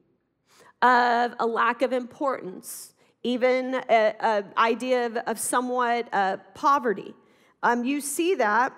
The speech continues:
in, um, Isaiah fifty-three three. It says, "He was despised and rejected by men, and they esteemed him not."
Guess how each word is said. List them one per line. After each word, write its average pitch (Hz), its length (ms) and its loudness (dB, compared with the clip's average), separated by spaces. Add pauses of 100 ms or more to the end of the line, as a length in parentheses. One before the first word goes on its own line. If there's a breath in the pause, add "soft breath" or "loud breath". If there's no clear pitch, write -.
(880)
in, 269 520 0
um, 254 280 -2
Isaiah 254 440 0
fifty-three 262 600 -6
three. 294 480 -6 (380 soft breath)
It - 180 2
says, 247 540 -2
"He 254 160 -8
was 233 240 -2
despised 226 680 -2
and 240 120 -4
rejected 220 520 -6
by 214 220 -4
men, 214 400 -4 (320 loud breath)
and 226 140 0
they 240 180 2
esteemed 262 680 -4
him 233 280 -4
not." 226 460 -6